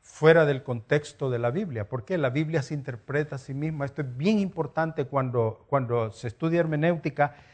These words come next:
en la interpretación de la Escritura. Debemos de entender que la palabra se interpreta a sí misma.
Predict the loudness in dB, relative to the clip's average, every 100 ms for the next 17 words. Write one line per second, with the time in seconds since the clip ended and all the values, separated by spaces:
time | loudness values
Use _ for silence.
0 | _ 0 4 4 2 0 -2 -2 -2 -4
1 | -2 0 2 2 0 -6 -12 -8 0 2
2 | 4 2 2 0 -2 -2 0 2 2 2
3 | -2 -2 0 2 4 2 -2 -6 -8 -2
4 | 0 0 -2 -6 -10 -10 -12 -18